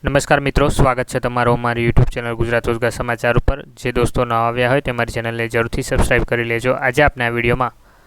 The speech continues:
રાજકોટ મહાનગરપાલિકા દ્વારા લાઇવસ્ટોક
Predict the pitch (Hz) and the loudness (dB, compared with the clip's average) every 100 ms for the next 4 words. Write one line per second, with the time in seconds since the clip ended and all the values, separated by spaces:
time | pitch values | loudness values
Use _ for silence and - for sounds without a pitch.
0 | - _ _ - 127 131 - 165 - 131 | -20 _ _ -6 2 2 4 0 0 -2
1 | 127 127 127 - 120 120 123 117 131 120 | -2 0 0 0 0 0 0 2 0 -2
2 | - - _ - - - 135 135 - 151 | -10 -20 _ -20 -20 -6 2 4 4 4